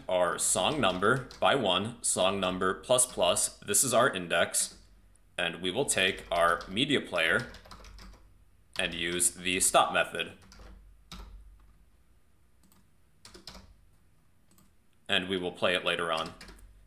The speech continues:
And we will load our media with a new file. Media. Actually, we can copy this part. So copy media and media player, these two lines,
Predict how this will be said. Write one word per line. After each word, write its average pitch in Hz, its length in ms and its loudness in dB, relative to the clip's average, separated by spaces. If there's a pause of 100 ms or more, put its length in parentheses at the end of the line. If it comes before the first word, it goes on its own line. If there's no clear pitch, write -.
(120)
And 87 300 0
we 98 100 0
will 120 240 0
load 95 280 2
our 123 200 2
media 90 400 2
with 92 320 -6
a 85 160 -2
new 87 240 -4
file. 139 440 2 (480)
Media. 92 480 0 (560)
Actually, 90 300 -2
we 85 60 -8
can 82 140 -16
copy 82 300 -2
this 85 160 -2
part. 87 440 -2 (340)
So 92 200 2
copy 87 500 0
media 120 580 0 (1000)
and 85 320 -2
media 98 240 2
player, 80 340 0
these 85 200 -2
two 95 140 -4
lines, 82 440 -4